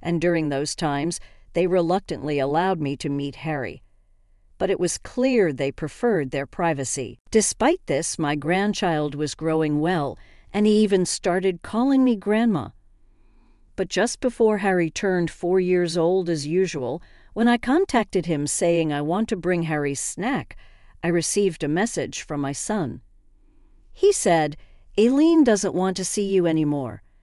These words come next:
Stop doing this and don't come to our house. We've changed the lock so you can't get in." I was surprised by his one-sided statement and felt angry. But perhaps I unintentionally offended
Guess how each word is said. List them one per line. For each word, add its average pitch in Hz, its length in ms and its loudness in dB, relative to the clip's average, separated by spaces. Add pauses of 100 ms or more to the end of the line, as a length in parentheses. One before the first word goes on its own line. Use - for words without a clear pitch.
(120)
Stop - 440 -4
doing 254 320 4
this 180 340 0
and 175 160 -2
don't 180 240 0
come 185 240 -4
to 190 160 -2
our 185 220 0
house. 160 420 -8 (480)
We've 196 280 -2
changed 214 520 -2
the 233 100 0
lock 220 360 -4
so - 180 -8
you 156 180 -4
can't - 400 -6
get 143 200 -4
in." 131 260 -8 (800)
I 226 120 4
was 262 160 4
surprised 247 720 -2
by 170 160 0
his 160 200 -2
one-sided 190 760 0
statement 202 720 -4
and 165 160 -2
felt 151 320 -4 (100)
angry. 180 520 -4 (880)
But 208 160 -2
perhaps 240 480 0
I 196 180 0 (100)
unintentionally 226 960 2
offended 175 520 -2